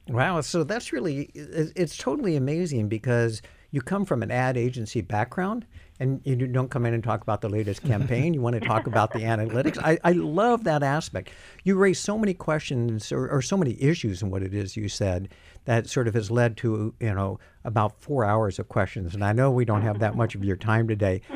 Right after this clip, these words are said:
Speaker 1: but I want to, I want to pick off one of the things that you just said of talking about your competitive edge, and, um, and, and that is how you are somebody who's competitive. But what I will tell you is I think the, uh, the financial industry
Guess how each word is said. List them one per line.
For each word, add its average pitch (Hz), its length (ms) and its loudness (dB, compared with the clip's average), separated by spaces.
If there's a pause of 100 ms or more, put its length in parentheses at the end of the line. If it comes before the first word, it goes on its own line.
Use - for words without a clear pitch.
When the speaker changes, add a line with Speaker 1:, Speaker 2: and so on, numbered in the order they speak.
(260)
Speaker 1:
but 143 140 6
I 139 60 6
want 190 180 4
to, 165 200 2
I 143 100 0
want 180 180 0
to 170 40 0
pick 175 220 -2
off 151 300 0
one 139 180 0
of 120 140 0
the 127 80 0
things 127 320 -2
that 127 80 -2
you 113 100 0
just 107 240 -2
said 131 240 0
of 101 140 -2
talking 117 280 -2
about 110 140 2
your 127 160 4
competitive 123 640 0
edge, 131 460 -2 (320)
and, 113 760 0
um, 107 380 0 (240)
and, 135 720 -4
and 135 200 4
that 139 260 2
is 120 380 2
how 139 180 4
you 147 320 6
are 107 120 2
somebody 101 360 -2
who's 104 180 -4
competitive. 98 560 -2
But 123 160 2 (400)
what 160 140 0
I 180 40 2
will 175 140 2
tell 220 220 -4
you 175 120 2
is 113 120 -2
I 175 140 -2
think 156 340 -2 (100)
the, 110 400 2
uh, 104 280 0
the 107 120 -2
financial 107 640 0
industry 90 580 -6